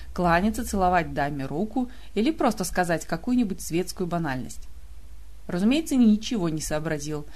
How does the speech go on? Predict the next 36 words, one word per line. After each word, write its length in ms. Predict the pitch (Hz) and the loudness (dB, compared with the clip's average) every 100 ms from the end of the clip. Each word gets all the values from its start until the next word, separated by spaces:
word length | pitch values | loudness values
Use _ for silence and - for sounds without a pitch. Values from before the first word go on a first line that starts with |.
| - - | -10 -8
Даже 300 | - 220 262 | 6 6 6
со 160 | 247 240 | 0 2
здоровой 400 | 196 208 285 247 | 8 8 8 4
головой 340 | 196 185 180 | 4 4 4
двух 200 | 160 170 | 0 -2
секунд 460 | - 175 233 269 262 | -4 -4 0 0 0
на 120 | 185 | -2
это 140 | 180 | -2
не 80 | 180 | -4
хватило 480 | 175 175 - 139 131 | -2 -4 -2 -4 -4
бы. 160 | 131 135 - - - - - - - - - | -6 -8 -10 -10 -10 -10 -12 -10 -12 -12 -10
Принцесса 480 | 180 180 190 359 339 | -6 -4 -2 0 2
чуть 180 | - 254 | 0 -2
склонила 500 | - 214 185 175 160 | 0 0 0 0 -2
голову 420 | 143 165 220 269 | -2 0 2 2
в 60 | 254 | 2
его 260 | 247 247 | 0 0
сторону 480 | 240 - 233 220 220 | -2 -2 0 2 2
и 40 | 220 | 2
повторила: 640 | 233 - 240 208 156 123 - - - - - | -2 -2 0 0 -2 -6 -8 -10 -10 -12 -10
«Сядьте 520 | - - 185 247 - 180 | -6 0 0 2 2 2
же». 180 | 143 - - - - - - - - - - - | 0 -8 -10 -12 -12 -12 -12 -12 -10 -10 -10 -4
Увечные 480 | 180 277 320 254 202 | 0 2 2 2 2
кавалеры, 580 | 175 165 147 156 214 226 | 0 0 2 2 0 0
тяжко 420 | 214 208 - 190 | 2 2 2 -2
опираясь 440 | 180 180 175 170 | 0 0 0 0
на 140 | 180 180 | -2 -2
всё, 220 | - 156 | -2 -4
что 180 | - 160 | -4 -4
могли 320 | 156 151 147 | -4 -4 -4
найти, 400 | 143 147 - 262 | -4 -2 -2 0
вернулись 460 | 220 160 185 226 | 0 0 0 0
в 60 | 220 | -2
надёжные 500 | 151 131 147 - 175 | -6 -6 -6 -4 -4
объятия 420 | 151 127 120 151 | -4 -6 -6 -6
кресел. 460 | 156 139 120 - | -8 -8 -8 -8